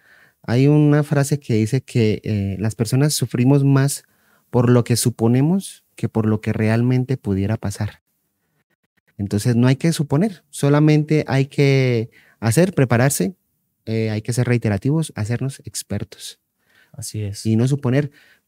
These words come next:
Speaker 1: Muchas gracias, qué bueno que tuvimos la charla.
Speaker 2: No suponer, hacer.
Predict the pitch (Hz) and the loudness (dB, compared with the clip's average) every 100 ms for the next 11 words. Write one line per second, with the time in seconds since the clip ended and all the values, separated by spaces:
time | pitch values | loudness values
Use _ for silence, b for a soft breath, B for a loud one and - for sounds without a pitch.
0 | _ - 143 175 170 175 170 156 - 135 | _ 0 4 6 6 4 4 2 0 -2
1 | 151 160 165 180 185 180 175 160 139 135 | 2 4 6 6 6 6 4 0 2 4
2 | 147 143 - 147 113 101 92 _ 117 135 | 4 2 -2 -4 -4 -6 -10 _ -8 -8
3 | 170 - 120 120 107 127 113 | -8 -6 -4 -4 -6 -6 -8